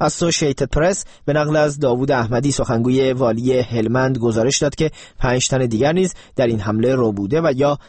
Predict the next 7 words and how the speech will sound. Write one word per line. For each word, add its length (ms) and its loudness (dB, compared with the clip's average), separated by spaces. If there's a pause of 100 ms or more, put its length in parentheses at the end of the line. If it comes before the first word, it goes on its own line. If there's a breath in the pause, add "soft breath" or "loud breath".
(100)
زخمی 480 -2
شدند. 380 -6 (200 loud breath)
به 80 0
گفتهٔ 260 0
این 180 0
مقام 300 0
محلی 420 0